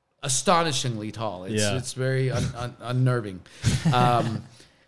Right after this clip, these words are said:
Speaker 1: and we must apologize. I think the second night, Boyd is like, "Oh, you wanna go to the bar and grab some wine?" I'm like, "Yeah, sure." Seven or eight bottles later.
Speaker 2: <laughs>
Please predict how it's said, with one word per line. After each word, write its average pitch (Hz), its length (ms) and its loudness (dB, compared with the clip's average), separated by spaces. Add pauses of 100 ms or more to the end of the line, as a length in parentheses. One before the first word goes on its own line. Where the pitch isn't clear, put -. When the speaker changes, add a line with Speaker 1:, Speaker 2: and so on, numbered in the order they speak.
(380)
Speaker 1:
and 120 180 -2
we 147 180 0
must 147 220 -4
apologize. 120 520 -6
I 110 120 -10
think 131 220 -10
the 95 80 -10
second 120 420 -6
night, 110 300 -6 (280)
Boyd 107 220 -8
is 104 100 -10
like, 127 160 -10
"Oh, 247 200 -6
you 160 140 -6
wanna 175 160 -4
go 180 120 -4
to 170 60 -4
the 156 60 -6
bar 170 220 -2
and 170 80 -6
grab 156 160 -6
some 151 160 -8
wine?" 151 180 -4
I'm 143 120 -6
like, 147 180 -10
"Yeah, 381 300 -12
sure." 185 500 -4 (1040)
Seven 127 400 -2
or 120 100 -4
eight 120 160 -6
bottles 117 380 -2
later. 113 420 0
Speaker 2:
<laughs> - 60 4